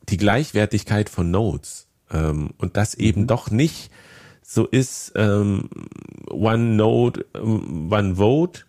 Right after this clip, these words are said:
Speaker 2: Nee, das
Speaker 1: sondern das, und da gab's, gibt's wohl einen Artikel, ich hab den noch nicht gelesen, von Steadicus, der gesagt hat, es gibt schon die Macht von, von, äh, Financial Nodes oder sowas,
Speaker 2: Klar,
Speaker 1: die
Speaker 2: ja.
Speaker 1: sehr viel größer sind. Und dieses Argument, das hatte ich halt einfach so noch nicht gehört und darüber nachgedacht, dass,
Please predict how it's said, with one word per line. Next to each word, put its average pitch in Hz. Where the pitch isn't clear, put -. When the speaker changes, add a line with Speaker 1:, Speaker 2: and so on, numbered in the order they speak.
Speaker 2:
Nee, 101
das 92
Speaker 1:
sondern 131
das, -
und 113
da 104
gab's, -
gibt's 127
wohl 120
einen 107
Artikel, 139
ich 78
hab 117
den 113
noch 104
nicht 117
gelesen, 110
von 92
Steadicus, 113
der 98
gesagt 98
hat, -
es -
gibt -
schon 107
die 104
Macht 104
von, 98
von, 90
äh, -
Financial 98
Nodes 73
oder 78
sowas, 87
Speaker 2:
Klar, 82
Speaker 1:
die 92
Speaker 2:
ja. 92
Speaker 1:
sehr 98
viel 95
größer 98
sind. 82
Und 87
dieses 104
Argument, 95
das 113
hatte 120
ich 135
halt 120
einfach 107
so 113
noch 107
nicht 104
gehört 120
und 110
darüber 98
nachgedacht, 101
dass, -